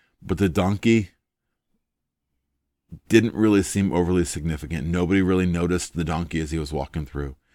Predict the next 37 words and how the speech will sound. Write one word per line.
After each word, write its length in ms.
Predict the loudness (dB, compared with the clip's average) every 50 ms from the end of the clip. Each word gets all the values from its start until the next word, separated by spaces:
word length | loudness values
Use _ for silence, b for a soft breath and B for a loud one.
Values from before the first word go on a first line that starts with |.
| b b b b b b -8
Um, 360 | -8 -6 -6 -8 -10 -12 -16 _ _ _ _ B B B B
nobody 680 | -4 0 2 2 4 4 4 4 2 2 2 0 -2 -4 _ _ _ _ _
recognized 680 | -8 -2 2 2 2 2 0 -2 -2 0 -2 -2 -4 -4
the 60 | -4
donkey. 320 | -2 -2 -4 -2 -2 -2
Nobody, 500 | 0 0 0 0 -2 0 -2 -2 -2 -4 _ _ _ _ _ _ -12
um, 260 | -10 -8 -8 -8 -10
praised 400 | -6 -2 2 4 4 4 2 2 -2
the 80 | 0
donkey. 540 | 0 0 -2 -4 -4 -4 -4 -2 -2 -4 -6 -6
The 140 | -8 -6
donkey 360 | -4 0 0 0 0 2 0 0
didn't 220 | 2 2 0 0
get 140 | -2 -2 0
a 40 | 0
reward 460 | 0 0 0 0 0 0 -2 -2 -4
for 140 | -6 -6 -6
what 140 | -4 -6
it 140 | -8 -12 -10
did. 340 | -8 -6 -4 -4 -6 -6 -10 _ _ _ _ _ _ _ -14
Um, 320 | -10 -8 -8 -8 -10 -12 -16 _ _ _ _ _ _ _ _ _ _ _ _ _ _ _ _ _ _ _ _ _
the 120 | -12 -8 -4
donkey 300 | -4 -4 -4 -2 -2 0
was 160 | 0 0 -2
just 160 | -2 -4 -4
hanging 280 | -4 -4 -2 -2 -2 -4
out 180 | -4 -4 -6
there, 220 | -4 -6 -6 -6 -8 _ _ _ _ _ _ _ -10
and 500 | -6 -4 -4 -4 -4 -4 -6 -8 -10 -14 _ _ _ _ _ _ _ _ _ _ _ -20 -16 -10
he 120 | -8 -4 -2
got 180 | 0 0 2
untied, 460 | 0 0 0 0 0 2 2 0 -2
and 200 | -2 -4 -4 -4
next 220 | -4 -4 -6 -4 -4
thing 140 | -2 -2 0
you 60 | 0
know, 380 | 0 0 0 0 0 -2 -4